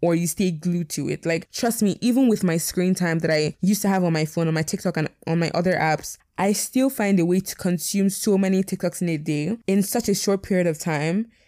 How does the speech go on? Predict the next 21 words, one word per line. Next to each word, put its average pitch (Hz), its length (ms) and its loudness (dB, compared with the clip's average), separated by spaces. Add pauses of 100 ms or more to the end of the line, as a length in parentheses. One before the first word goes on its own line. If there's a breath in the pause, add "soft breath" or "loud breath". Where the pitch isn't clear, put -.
(340 soft breath)
than 185 100 2
I 185 60 2
anticipate 185 520 -2
when 190 140 2
I'm 170 60 2
going 175 160 2
to 165 120 -4
watch 165 200 0
tomorrow. 156 280 0
Like, 160 220 -4
it's - 200 -4
crazy 226 640 0
how 180 500 0 (140)
addicted 175 640 0 (260)
we 175 220 0
are 175 220 2
to 170 280 -8 (220)
TikTok. - 460 -4 (120)
'Cause, 226 480 -2 (300)
you 262 180 2
know, 185 380 2